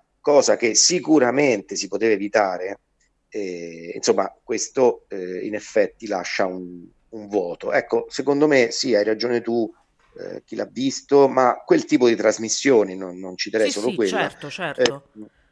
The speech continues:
Speaker 2: Beh, no,
Speaker 1: hanno,
Speaker 2: io,
Speaker 1: hanno
Speaker 2: io ho
Speaker 1: questa
Speaker 2: citato questa
Speaker 1: Beh,
Speaker 2: perché ovviamente è
Speaker 1: beh,
Speaker 2: trasmissione
Speaker 1: perché è l'archetipo di tutto, sì.
Speaker 2: storica, eh,
Speaker 1: Sì.
Speaker 2: che ha in
Speaker 1: Beh.
Speaker 2: qualche modo dato il là ad un modo anche da parte delle persone comuni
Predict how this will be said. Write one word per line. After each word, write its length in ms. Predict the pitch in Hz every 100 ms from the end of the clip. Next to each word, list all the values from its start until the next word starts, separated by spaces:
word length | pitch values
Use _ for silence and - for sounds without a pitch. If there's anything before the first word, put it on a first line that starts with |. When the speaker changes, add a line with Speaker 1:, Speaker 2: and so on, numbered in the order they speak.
| _ -
Speaker 2:
Beh, 160 | 180
no, 120 | 180
Speaker 1:
hanno, 100 | 131
Speaker 2:
io, 260 | 139 147 -
Speaker 1:
hanno 240 | 151 165 175
Speaker 2:
io 40 |
ho 40 | 214
Speaker 1:
questa 200 | 202 226
Speaker 2:
citato 460 | 214 220 214 202
questa 320 | 202 214 - 196
Speaker 1:
Beh, 60 |
Speaker 2:
perché 460 | 175 175 - 175 165
ovviamente 760 | 175 170 185 175 147 - 147 -
è 360 | 160 147 - _
Speaker 1:
beh, 100 | _
Speaker 2:
trasmissione 580 | - 156 160 156 180 165
Speaker 1:
perché 140 | 160
è 40 | 104
l'archetipo 640 | 110 _ 151 147 - - -
di 100 | -
tutto, 100 | -
sì. 120 | -
Speaker 2:
storica, 760 | - 185 156 151 151 151 135 - _ _ _ _ _ _ _
eh, 480 | - 156 156 151 151
Speaker 1:
Sì. 180 | 147 147
Speaker 2:
che 220 | - 180
ha 320 | 147 185 175 165
in 60 |
Speaker 1:
Beh. 100 | 147
Speaker 2:
qualche 400 | - 185 190 208
modo 460 | 208 220 226 202 180
dato 580 | 175 170 175 180 170 175
il 300 | 196 175 180
là 280 | 185 175 151
ad 200 | 147 165
un 220 | 175 175
modo 520 | 175 208 220 226 214 170
anche 380 | 190 247 202
da 100 | 170
parte 400 | 156 170 165 165
delle 180 | 156 151
persone 480 | 151 156 - 185 165
comuni 640 | 143 165 226 147 135 139